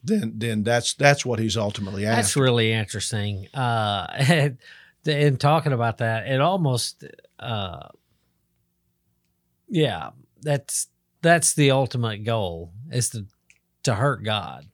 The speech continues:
Speaker 1: Right. Exactly.
Speaker 2: Destroy God. We being the image bearers,
Speaker 1: Yeah.
Speaker 2: uh, you distort that, you've distorted the image of God,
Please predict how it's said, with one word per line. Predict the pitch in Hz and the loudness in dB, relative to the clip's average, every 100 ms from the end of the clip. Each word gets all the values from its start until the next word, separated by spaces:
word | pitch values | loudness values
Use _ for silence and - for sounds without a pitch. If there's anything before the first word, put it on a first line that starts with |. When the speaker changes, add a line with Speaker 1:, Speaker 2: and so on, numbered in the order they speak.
| _ | _
Speaker 1:
Right. | 107 98 71 - _ _ _ - | -6 -6 -8 -18 _ _ _ -14
Exactly. | 90 90 87 | -10 -4 -2
Speaker 2:
Destroy | 123 - 160 151 | 0 2 2 2
God. | 110 87 69 80 - - - - - _ _ _ | 0 -8 -10 -16 -20 -20 -20 -20 -20 _ _ _
We | 135 151 | 4 6
being | 139 147 143 | 6 4 4
the | 135 127 | 2 2
image | 135 123 110 - | 0 0 -2 -4
bearers, | 101 95 101 113 113 - - _ _ _ _ _ _ _ _ - - | -2 -2 -2 -6 -8 -10 -14 _ _ _ _ _ _ _ _ -20 -20
Speaker 1:
Yeah. | 117 _ _ - | -20 _ _ -6
Speaker 2:
uh, | 117 101 90 85 90 95 _ _ _ _ _ _ _ _ | -4 -2 -4 -10 -16 -18 _ _ _ _ _ _ _ _
you | 131 120 | -4 -2
distort | 110 104 - 131 123 107 | -2 -4 0 0 -2 -4
that, | 123 123 123 - _ 147 | -2 -2 -4 -8 _ -8
you've | 123 107 | -4 -4
distorted | 107 - 131 113 107 98 | -4 -6 -4 -4 -4 -6
the | 101 101 | -6 -4
image | 101 95 | -4 -6
of | 92 90 | -10 -10
God, | 90 - - 113 | -12 -12 -14 -18